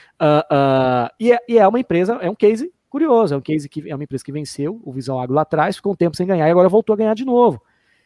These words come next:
Isso daí é muito legal quando acontece, Adriana. A gente fica muito feliz.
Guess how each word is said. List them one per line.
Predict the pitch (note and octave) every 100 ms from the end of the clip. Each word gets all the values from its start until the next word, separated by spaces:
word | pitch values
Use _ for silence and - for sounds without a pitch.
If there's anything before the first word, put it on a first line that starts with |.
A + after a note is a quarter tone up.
| _ _
Isso | - B3+ -
daí | G3+ G3
é |
muito | G3+ F#3 A#3 G#3
legal | D#3+ C#3 B2
quando | B2+
acontece, | B2 B2 B2 A2+
Adriana. | C3 C3+ C3+
A |
gente | D3+ -
fica | -
muito | G3+ A#3+
feliz. | - D#3+ D#3 F#3 -